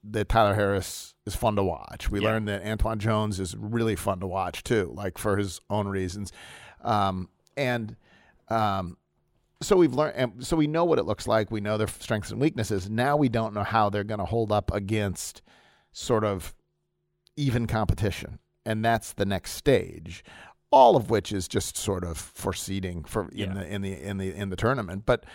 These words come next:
Speaker 1: I'm interested in the next s-, stretch just to see, because it's a, gonna be a different kind of a test.
Speaker 2: Yeah, I thought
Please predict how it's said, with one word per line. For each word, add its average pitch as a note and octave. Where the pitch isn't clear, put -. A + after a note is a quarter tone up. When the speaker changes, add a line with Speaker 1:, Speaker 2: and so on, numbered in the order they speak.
Speaker 1:
I'm -
interested A#2+
in A#2
the A2+
next -
s-, -
stretch C#3
just -
to G2+
see, G#2
because B2
it's A2+
a, A#2
gonna A2
be G#2+
a G2+
different A2+
kind G2+
of E2+
a F2
test. -
Speaker 2:
Yeah, B2+
I D3
thought E3